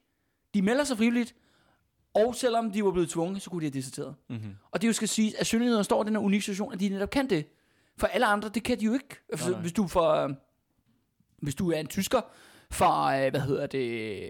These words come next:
Speaker 1: jeg skulle sige, sige Hannover, eller hvad fanden hvor man nu kommer fra, jamen, du kan jo ikke, altså
Speaker 2: Desertere.
Speaker 1: nej, fordi
Speaker 2: Ja.
Speaker 1: så bliver du fanget af myndighederne jo,
Speaker 2: Ja, ja.
Speaker 1: og måske, men der er henrettet for
Speaker 2: Ja,
Speaker 1: at
Speaker 2: ja.
Speaker 1: desertere jo.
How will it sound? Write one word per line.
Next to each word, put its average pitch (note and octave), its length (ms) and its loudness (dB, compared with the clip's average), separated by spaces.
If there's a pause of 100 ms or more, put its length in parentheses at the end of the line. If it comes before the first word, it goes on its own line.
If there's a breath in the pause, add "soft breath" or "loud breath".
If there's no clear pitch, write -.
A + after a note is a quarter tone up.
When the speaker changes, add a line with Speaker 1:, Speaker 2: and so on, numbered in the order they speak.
Speaker 1:
jeg G#2+ 80 -8
skulle C#3+ 160 -2
sige, C3 120 -2
sige C3 160 -2
Hannover, E3 500 2
eller C3 140 -4
hvad C3+ 100 -4
fanden F#3 220 -2
hvor D#3+ 220 -2
man D#3 200 -2
nu F3+ 140 -2
kommer E3+ 300 -4
fra, - 320 0 (680 soft breath)
jamen, F#3+ 260 2
du - 120 -6
kan G#3+ 120 0
jo F#3 80 4
ikke, A3+ 200 -6 (160)
altså G3 160 -2 (220)
Speaker 2:
Desertere. G#2+ 460 -10 (200)
Speaker 1:
nej, C4 200 2 (140)
fordi A3 140 -2
Speaker 2:
Ja. G3+ 40 4
Speaker 1:
så G3 80 4
bliver B3+ 100 4
du G#3+ 60 -6
fanget A#3 220 0
af C4 60 4
myndighederne C4 420 2
jo, G3 140 2
Speaker 2:
Ja, D3+ 40 2
ja. E3+ 160 4
Speaker 1:
og D#3+ 400 4
måske, F3 300 -2
men F#3 200 -4
der E3+ 60 4
er F3 40 4
henrettet A3 520 0 (200)
for G3+ 100 0
Speaker 2:
Ja, F3+ 40 2
Speaker 1:
at E3 60 -6
Speaker 2:
ja. - 20 -4
Speaker 1:
desertere F#3+ 400 0
jo. A3 80 0